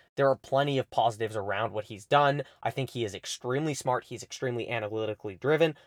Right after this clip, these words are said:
I think that is all great. So I think there would be a, a huge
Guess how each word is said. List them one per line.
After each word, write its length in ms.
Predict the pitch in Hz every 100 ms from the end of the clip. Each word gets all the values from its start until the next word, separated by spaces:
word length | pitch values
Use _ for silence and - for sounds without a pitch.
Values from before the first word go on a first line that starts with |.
| -
I 80 | 139
think 180 | 156 113
that 220 | 123 139
is 100 | 123
all 220 | 113 110
great. 500 | 107 107 147 180 - - -
So 120 | - 113
I 60 |
think 200 | 117 135
there 120 | 131
would 120 | 123 110
be 120 | 101
a, 120 | 95 -
a 100 | 117 113 _ _
huge 560 | - 170 196 180 120